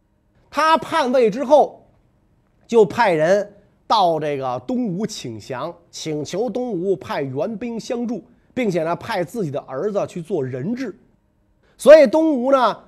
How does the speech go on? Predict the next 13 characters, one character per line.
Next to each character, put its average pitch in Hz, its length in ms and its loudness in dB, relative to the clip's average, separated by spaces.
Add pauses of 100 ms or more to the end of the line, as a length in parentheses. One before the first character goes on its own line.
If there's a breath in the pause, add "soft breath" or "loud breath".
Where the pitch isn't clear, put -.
(120)
就 190 240 0
派 226 340 -2
遣 147 280 -8
将 202 320 -2
领 107 180 -12
啊， 120 240 -8 (160)
去 165 260 -6
这 143 140 -4
个 120 300 -6 (260)
率 208 300 0
军 220 200 -4
三 277 320 0
万 220 200 0